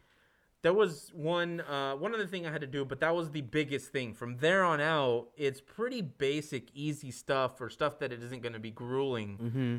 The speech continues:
Speaker 1: to do. So I should be able to get it done by the twenty-second. Um, so I was like, "All right, let's, let's, let's just keep, keep it moving."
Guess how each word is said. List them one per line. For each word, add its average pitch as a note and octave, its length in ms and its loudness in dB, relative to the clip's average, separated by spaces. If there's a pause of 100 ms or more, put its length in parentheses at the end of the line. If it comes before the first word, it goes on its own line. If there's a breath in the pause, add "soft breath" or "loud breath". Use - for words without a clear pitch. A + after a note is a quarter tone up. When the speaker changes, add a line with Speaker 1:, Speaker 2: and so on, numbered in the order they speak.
Speaker 1:
to C3+ 120 0
do. A#2 520 0
So D3 220 2
I C#3+ 100 6
should A3+ 340 -4
be F3 240 -2
able D3 200 -2
to C3 120 -4
get A#2 180 4
it A2 100 2
done A2 220 0
by G#2 80 0
the G#2 80 -2
twenty-second. G#2+ 800 -2 (640 soft breath)
Um, A#2+ 640 8
so - 140 6
I C#3+ 80 10
was C#3 140 6
like, B2 140 0
"All A#2 140 2
right, F#3+ 200 2
let's, B2+ 320 -4
let's, C3 360 -8
let's C3 180 -2
just - 320 -10
keep, E3 400 -8
keep G3 240 -2
it F3 80 -2
moving." D#3+ 440 0